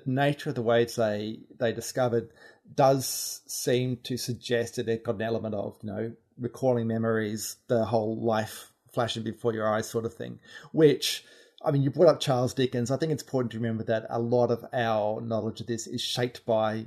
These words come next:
movies and literature, and it perhaps doesn't happen in the montage you might see on a T V show. But, um, it does seem to suggest that there ha-, perhaps is something going on, something that we could perhaps <laughs> could all look forward to. I don't know.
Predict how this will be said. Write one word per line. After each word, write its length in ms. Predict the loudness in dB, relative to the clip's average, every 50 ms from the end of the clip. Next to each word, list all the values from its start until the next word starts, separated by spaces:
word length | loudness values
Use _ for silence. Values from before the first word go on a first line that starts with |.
| -10 -8
movies 560 | -4 -4 -2 -2 -4 -4 -6 -8 -8 -10 -10
and 320 | -8 -8 -8 -6 -6 -8
literature, 560 | -8 -10 -10 -12 -14 -8 -4 -2 -2 -2 -4 -6 -12 -20 -20 -14 -10
and 260 | -6 -6 -4 -4 -4 -4
it 160 | -6 -6 -6
perhaps 320 | 0 2 2 2 2 0
doesn't 380 | -2 -2 0 0 0 0 -2 -4
happen 380 | -2 -2 -2 -4 -4 -8 -8
in 120 | -8 -8 -6
the 80 | -6
montage 800 | -6 -4 -4 -4 -4 -4 -4 -4 -2 -2 -2 -2 -4 -6 -6 -4
you 80 | -4 -2
might 240 | -2 -4 -4 -6
see 400 | -8 -8 -8 -8 -8 -8 -10 -12 -16 -14 -10 -6
on 100 | -4 -4
a 60 | -4
T 220 | -2 -2 -2 0 0
V 160 | 0 -2 -2
show. 400 | -4 -4 -6 -6 -6 -8 -6 -4
But, 180 | 0 0 2 2
um, 360 | 2 0 -2 -4 -6 -8 -8 -6
it 120 | -4 4
does 260 | 6 8 8 8 6
seem 140 | 4 2 2
to 40 | 0
suggest 280 | 0 0 0 0 0 0
that 100 | 0 2
there 180 | 4 4 4
ha-, 220 | 2 0 -4 -6 -6 -8
perhaps 320 | -8 -6 -6 -6 -6 -6
is 200 | -4 -2 -2 -2
something 320 | -2 -2 -4 -4 -4 -6 -4
going 280 | -4 -4 -4 -6 -6
on, 240 | -8 -6 -6 -6 -2
something 260 | -2 0 0 0 0
that 140 | 0 0 0
we 80 | 0 -2
could 100 | -2 -2
perhaps 300 | -2 -2 -4 -4 -8 -8
<laughs> 60 | -6
could 220 | -4 -2 0 0
all 120 | 0 2 4
look 180 | 2 2 2 0
forward 360 | 0 2 4 6 6 4 4
to. 240 | 2 2 2 2 2 0 -4 -10 -20 -20 -20 -20 _ _ _ 6
I 80 | 8 8
don't 160 | 10 8 8
know. 260 | 6 4 2 0 -4